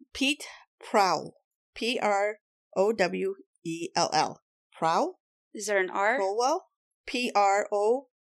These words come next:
Speaker 2: Prowl?
Speaker 1: Prowell.
Speaker 2: I
Speaker 1: And then P R O W E L L.
Speaker 2: Prowl?
Speaker 1: Prowl? Okay, so Pete Prowl.
Speaker 2: The guardian
Speaker 1: Uh,
Speaker 2: angel.
Speaker 1: Pete, mm-hmm. Yes. Pete is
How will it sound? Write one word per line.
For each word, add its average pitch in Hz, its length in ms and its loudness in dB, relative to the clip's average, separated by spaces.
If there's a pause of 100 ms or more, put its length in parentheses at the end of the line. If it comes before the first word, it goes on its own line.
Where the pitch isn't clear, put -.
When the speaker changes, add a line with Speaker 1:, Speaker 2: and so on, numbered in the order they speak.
(140)
Speaker 2:
Prowl? 220 320 -6
Speaker 1:
Prowell. 202 840 -2 (380)
Speaker 2:
I 247 120 -14 (140)
Speaker 1:
And 185 180 -2
then 180 400 -12 (340)
P 277 180 -2
R 262 260 4
O 196 280 0 (160)
W 220 460 0
E 196 280 -10
L 180 180 0
L. 139 280 -4 (340)
Speaker 2:
Prowl? 208 380 -8 (340)
Speaker 1:
Prowl? 202 380 -2 (360)
Okay, 165 240 -8
so 160 160 -8
Pete 277 360 -6
Prowl. - 460 0 (400)
Speaker 2:
The 196 80 -18
guardian 208 540 -6
Speaker 1:
Uh, 185 60 8 (100)
Speaker 2:
angel. 165 140 0
Speaker 1:
Pete, 339 360 4 (360)
mm-hmm. 196 280 -2 (500)
Yes. - 440 2 (380)
Pete 320 440 0 (120)
is 220 380 2